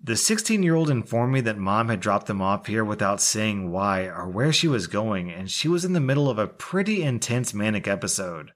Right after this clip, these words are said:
and was just sort of rambling nonsensically instead of answering any questions.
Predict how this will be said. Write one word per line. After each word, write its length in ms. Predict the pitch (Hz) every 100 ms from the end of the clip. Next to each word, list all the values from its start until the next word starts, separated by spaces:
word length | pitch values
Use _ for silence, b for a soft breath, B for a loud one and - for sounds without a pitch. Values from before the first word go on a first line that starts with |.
| -
and 180 | 110 113
was 140 | 98
just 260 | 156 165 -
sort 220 | 147 139
of 360 | 120 87 87
rambling 600 | 85 101 123 143 147 143
nonsensically 960 | 113 120 113 - 110 104 127 - 120 120
instead 280 | 110 - 131
of 120 | 107
answering 640 | 87 110 123 - 120 113
any 340 | 104 107 110 98
questions. 800 | - 104 - 101 78 64 -